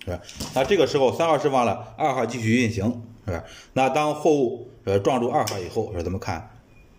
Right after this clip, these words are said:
这个K M二也释放了，是吧？咱们再撞住，再撞住S Q一，是吧？K M一也释放，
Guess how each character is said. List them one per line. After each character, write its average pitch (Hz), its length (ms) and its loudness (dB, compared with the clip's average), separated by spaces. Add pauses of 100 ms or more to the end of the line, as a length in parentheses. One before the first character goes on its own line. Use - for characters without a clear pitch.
这 98 100 -2
个 85 100 -4
K - 100 0
M 131 80 0
二 123 80 2
也 87 120 -2
释 - 160 -6
放 92 200 0
了， - 220 -10
是 95 60 -8
吧？ 82 160 -8
咱 98 140 -2
们 101 140 0
再 113 100 2
撞 107 240 -6
住， 98 120 -8 (3000)
再 110 140 -8
撞 107 160 0
住 104 260 2 (120)
S 107 200 -10
Q 110 260 0
一， 110 340 0
是 85 100 -14
吧 85 200 -4 (580)
？K 120 120 -2
M 120 100 2
一 131 60 2
也 98 140 2
释 - 140 -2
放， - 140 -8